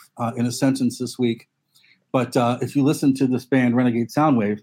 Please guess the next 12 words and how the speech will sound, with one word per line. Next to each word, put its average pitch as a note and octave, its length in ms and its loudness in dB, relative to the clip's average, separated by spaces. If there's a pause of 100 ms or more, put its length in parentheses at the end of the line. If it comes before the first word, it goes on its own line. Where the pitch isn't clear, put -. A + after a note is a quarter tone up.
(360)
who D3 80 4
not G3 160 4
only F#3+ 240 4
sampled C3+ 420 0
the G#2+ 60 -8
tardis A#2 500 -2
in, G#2+ 240 -4
in G#2 320 -4 (300)
their B2+ 100 -6
In B2 180 2
Dove B2+ 220 0
album, G2 240 -6